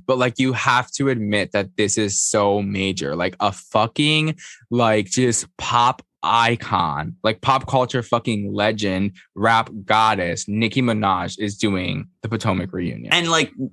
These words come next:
Speaker 2: Nicki's gonna come at it from a fan's perspective.
Speaker 1: For sure. And
Speaker 2: You
Speaker 1: she's
Speaker 2: know,
Speaker 1: gonna
Speaker 2: so
Speaker 1: come at it with her personality, which is
Speaker 2: Yeah.
Speaker 1: just, she's so fucking funny.
Speaker 2: So that's gonna be great. Um, but back to the Jamal and Giselle stuff.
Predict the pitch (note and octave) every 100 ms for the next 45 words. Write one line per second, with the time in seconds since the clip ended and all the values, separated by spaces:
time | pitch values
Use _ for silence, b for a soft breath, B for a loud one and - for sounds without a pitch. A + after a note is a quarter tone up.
0 | _ _ _ - D3 D3+ F#3+ F3+ D#3 C#3+
1 | C3 A#2+ A#2+ A2+ A#2 - B2+ A2+ G2 G#2+
2 | E2 D2+ - D#2 - - - - - _
3 | _ _ _ _ - - C3+ A#2+ - D3
4 | C3+ F#2+ E2+ A#2 D#3+ C#3 C3+ C#3 C3+ C#3
5 | C3+ C3 A#2+ A2 - A#2+ A2+ - A#2 C#3+
6 | C3 B2+ G2+ G2 A#2+ G2 G2+ F2+ F#2 G2+
7 | G#2+ G#2+ G#2 - - C3 A#2 - - A#2
8 | A2 - G#2+ - F#2 F#2 G2+ F#2 C2 C2
9 | - _ _ - - A#2+ A2+ A#2 - C3
10 | A2+ G#2 G2+ F#2 E2+ - - B2 A#2+ A2+
11 | A2 G#2+ F2 B2+ G#2+ A2 - C3+ B2 A#2+
12 | A2 G2+ G2+ G2+ - - G#2+ G2 F#2+ F#2
13 | F2+ - - G#2+ G#2 G2 F#2+ - E2+ D#2+
14 | F#2